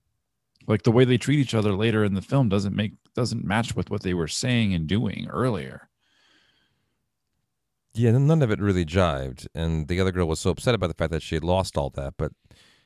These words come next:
Speaker 2: she's like, "Well, we didn't really have all that." It's like, well, like, and I mean, that's sort of, like, your, your sort of core emotional conflict in the story is that, like, they weren't a real family, but they,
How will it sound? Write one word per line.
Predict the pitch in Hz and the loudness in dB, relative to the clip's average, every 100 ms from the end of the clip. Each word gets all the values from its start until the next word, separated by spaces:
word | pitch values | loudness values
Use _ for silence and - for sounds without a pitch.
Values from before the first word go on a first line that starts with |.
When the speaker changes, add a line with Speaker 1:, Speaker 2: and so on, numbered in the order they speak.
| _ | _
Speaker 2:
she's | - - 82 | -14 -8 -4
like, | 95 | -2
"Well, | 113 | -2
we | 123 | -2
didn't | 139 147 | -2 -2
really | 151 123 | -2 0
have | 170 156 | 0 2
all | 92 69 | 2 0
that." | 65 64 - | -4 -10 -12
It's | 82 - - | -14 -10 -8
like, | 90 | -4
well, | 104 120 113 - | -2 0 -2 -4
like, | 71 - - - - _ | -8 -10 -14 -20 -20 _
and | - 143 | 2 6
I | 139 | 6
mean, | 143 143 139 | 6 6 6
that's | 151 - | 4 2
sort | - 156 143 | 0 2 4
of, | |
like, | 117 117 110 | 6 4 2
your, | 110 104 - _ _ _ 110 - - - - - _ _ | -2 -2 -6 _ _ _ -16 -16 -20 -20 -20 -20 _ _
your | 104 | -2
sort | 113 | 0
of | 92 | 0
core | - 113 107 | 2 6 6
emotional | 98 95 104 110 95 82 | 6 6 6 4 0 -4
conflict | - 110 131 - 71 71 | -2 -2 -2 -4 -6 -6
in | 67 | -10
the | |
story | - 76 69 71 | -4 -4 -2 -2
is | 71 | -4
that, | 69 | -4
like, | 73 71 - _ _ _ | -4 -4 -8 _ _ _
they | 78 95 | 2 4
weren't | 90 98 107 92 | 6 6 6 4
a | |
real | 85 87 80 | 4 4 2
family, | 78 107 98 71 67 | 2 2 2 0 -4
but | 69 78 71 | -2 -2 0
they, | 80 | -2